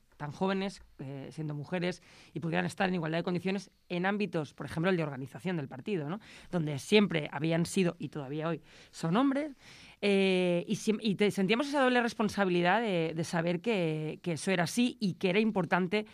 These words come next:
que las siguientes que vinieran detrás lo tuvieran mucho más fáciles, ¿no? Por eso a veces, eh, bueno, pues, mm, nos sigue dando tristeza ver cómo esos, esos titulares de los que hablas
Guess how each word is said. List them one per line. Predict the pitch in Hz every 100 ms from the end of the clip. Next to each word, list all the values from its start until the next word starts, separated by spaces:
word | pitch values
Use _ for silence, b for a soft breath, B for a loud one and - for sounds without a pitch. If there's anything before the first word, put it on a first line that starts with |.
| B B
que | B
las | 180 165
siguientes | 175 160 196 214 -
que | 190
vinieran | 165 165 202 247
detrás | 226 208 175 202 - _ b b b b
lo | 175
tuvieran | 170 180 196
mucho | 185 180
más | 190 151
fáciles, | - 135 - - 147
¿no? | 196
Por | 185
eso | 185 240 220
a |
veces, | 208 208 226 - B B B B B
eh, | 165 147
bueno, | 156 156
pues, | 156 -
mm, | 156 151 143 131 131 131
nos | 147
sigue | - 156 175 175 175 170 165 160 170
dando | 160 170
tristeza | 160 165 - 196 190
ver | 180 185 214 -
cómo | - 160 170
esos, | 160 - - - 180
esos | 180 170 -
titulares | 185 165 190 196
de | 180
los | 160
que | - 175
hablas | 175 190